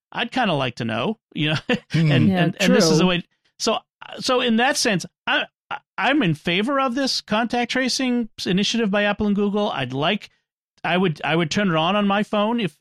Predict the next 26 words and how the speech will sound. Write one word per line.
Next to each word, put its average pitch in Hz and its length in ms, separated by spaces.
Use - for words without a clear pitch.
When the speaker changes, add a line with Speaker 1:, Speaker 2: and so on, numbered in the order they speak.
Speaker 1:
if 156 200
it 180 80
were 165 140
available, 175 580
based 175 300
on 190 100
the 180 80
parameters 180 600
that 202 120
they've 175 180
given, 185 400
the, 131 240
the 139 80
privacy 147 500
Speaker 2:
Right. 170 60
Speaker 1:
parameters, 233 300
and, 147 200
and 147 280
if 143 140
the, 151 200
if 123 100
that's 143 260
how 156 200
it 143 80
works 156 260
out. 160 240